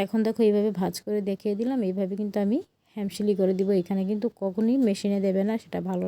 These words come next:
লাগবে না, হাতে হ্যামসিলি করলেই ভালো হবে। একমাত্র লেস লাগালেই মেশিনে করবে, না হলে কিন্তু হাতে হ্যা-, হ্যামসিলি দেবে। তো এখানে দেখো আমি হুক পট্টি লাগাবো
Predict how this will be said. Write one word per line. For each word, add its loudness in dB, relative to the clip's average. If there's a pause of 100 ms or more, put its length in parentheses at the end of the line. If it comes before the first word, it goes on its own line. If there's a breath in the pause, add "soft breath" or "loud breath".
লাগবে -4
না, -2
হাতে -14
হ্যামসিলি -2
করলেই 2
ভালো 2
হবে। 0 (640 soft breath)
একমাত্র -4 (260)
লেস 0
লাগালেই 2 (340)
মেশিনে -2
করবে, -2
না -4
হলে -2
কিন্তু -6 (120)
হাতে -4
হ্যা-, -2 (500 loud breath)
হ্যামসিলি -2
দেবে। -2 (640)
তো - (100)
এখানে -2
দেখো -2
আমি 0 (2250)
হুক -8
পট্টি -6
লাগাবো 0